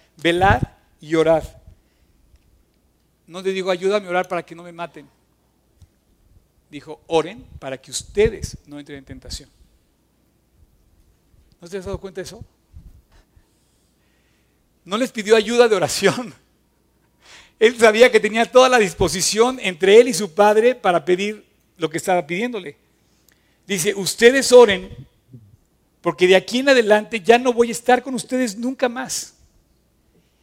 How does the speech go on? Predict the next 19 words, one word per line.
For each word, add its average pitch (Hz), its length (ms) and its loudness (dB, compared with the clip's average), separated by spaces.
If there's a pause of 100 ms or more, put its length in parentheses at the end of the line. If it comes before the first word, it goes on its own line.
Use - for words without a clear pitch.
(140)
Y 180 80 -8
se 196 100 -6
van 247 80 0
a 240 40 -4
tener 269 140 0
que 269 100 -4
dedicar 233 460 0
a 226 80 4
una 262 260 -2
sola 240 280 2
cosa, - 420 -2 (1800)
a 151 80 -8
velar, 147 280 -12 (1300)
a - 20 -20
estar 170 220 -12
alertas". 160 560 -12 (1500)
¿Y 156 80 -20
sabes 190 260 -8
qué? 202 320 -10